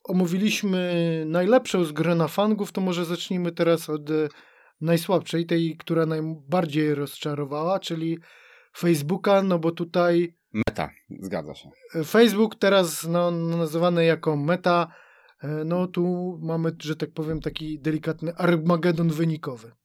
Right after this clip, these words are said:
Speaker 2: Inwestorzy przede wszystkim są roz-, rozczarowani nadmierną, e, nadmiernym zaufaniem, nadmierną obsesją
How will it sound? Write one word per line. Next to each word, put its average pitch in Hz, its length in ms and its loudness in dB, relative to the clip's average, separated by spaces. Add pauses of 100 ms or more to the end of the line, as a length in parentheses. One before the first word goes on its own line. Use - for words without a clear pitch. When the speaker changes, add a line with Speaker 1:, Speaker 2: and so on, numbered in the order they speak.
Speaker 2:
Inwestorzy 170 560 2
przede 165 240 0
wszystkim 143 360 -2
są 147 320 0
roz-, 139 280 -4
rozczarowani 131 680 0
nadmierną, 131 760 2 (220)
e, 123 160 -2
nadmiernym 120 760 -2
zaufaniem, 120 600 -4
nadmierną 117 560 -6
obsesją 120 680 -6